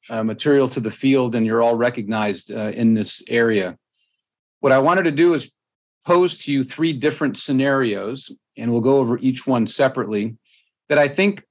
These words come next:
have to do with kind of education, sustainment, uh, maybe skill acquisition, and, and how we really get this procedure in as many hands as possible, but also make it safe for our patients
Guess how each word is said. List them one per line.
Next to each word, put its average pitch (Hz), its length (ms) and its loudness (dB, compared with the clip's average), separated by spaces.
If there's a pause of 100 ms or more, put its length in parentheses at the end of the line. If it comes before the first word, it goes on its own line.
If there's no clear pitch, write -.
have 165 240 -2
to 165 80 -8
do 170 260 2
with 170 240 0 (240)
kind 156 180 0
of 120 220 -4 (200)
education, 160 880 -2
sustainment, 147 1000 2 (100)
uh, 110 360 0
maybe 135 360 2
skill 147 420 0
acquisition, 127 720 0
and, 117 140 -4
and 120 160 -4
how 147 180 -2
we 147 140 2
really 131 440 0 (920)
get 151 280 0
this 143 220 0
procedure 135 760 0
in 127 200 -2
as 113 120 -4
many 131 280 2
hands 135 400 -4
as 117 140 -12
possible, 135 560 -4
but 113 120 -4
also 143 280 -2
make 135 260 -2
it - 120 -14
safe 131 420 -4
for 123 220 -2
our 107 160 -2
patients - 580 -4